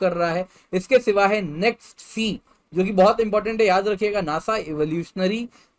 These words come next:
Zenon thruster commercial। Next सी एक ion thruster system है।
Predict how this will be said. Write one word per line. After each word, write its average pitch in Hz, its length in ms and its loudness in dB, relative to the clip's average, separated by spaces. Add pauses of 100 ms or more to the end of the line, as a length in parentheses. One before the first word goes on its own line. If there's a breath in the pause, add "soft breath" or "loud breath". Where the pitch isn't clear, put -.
(140)
Zenon 226 400 2
thruster 180 500 0
commercial। 151 520 -2
Next 165 380 -6
सी 220 300 -6 (240 soft breath)
एक 175 160 -6
ion 190 320 0
thruster 180 400 -2
system 123 460 -8
है। 95 260 -16